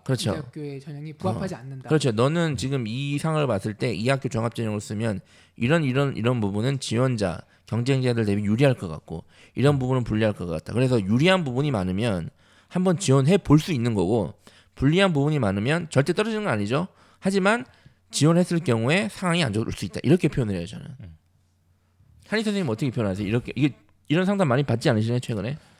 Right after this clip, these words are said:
Speaker 3: 어.
Speaker 1: 상향인가요? 적정인가요? 이렇게?
Speaker 3: 예. 어쨌든 말 뜻은 비슷한 것 같은데요.
Speaker 1: 예.
Speaker 3: <laughs> 상향, 적정.
Speaker 2: 네.
Speaker 3: <laughs> 아, 근데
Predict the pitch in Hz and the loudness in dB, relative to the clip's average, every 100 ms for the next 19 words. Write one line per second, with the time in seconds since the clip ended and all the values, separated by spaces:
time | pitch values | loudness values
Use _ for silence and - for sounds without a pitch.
0 | _ - 117 120 156 120 107 113 123 113 | _ -2 0 0 0 -4 -4 -4 -6 -6
1 | 117 107 101 98 98 98 85 82 _ - | -4 -4 -8 -8 -6 -4 -6 -10 _ -20
2 | _ _ - 113 131 127 101 113 - 156 | _ _ -8 -8 -6 -4 0 0 2 0
3 | 156 131 104 - 139 143 113 - 92 98 | 0 -2 -4 -2 -6 -2 -4 -6 -6 -4
4 | 123 95 - 277 - - 165 - 165 147 | -4 -6 -4 0 8 10 10 6 2 0
5 | - 494 143 185 160 - 180 - - - | 0 0 0 0 0 -2 -2 -4 -4 -2
6 | - 403 - 359 - 339 - 370 - - | -4 -2 -2 -2 -4 -8 -10 -14 -8 -4
7 | 247 302 277 - 139 147 147 135 | 0 0 -2 0 0 2 2 2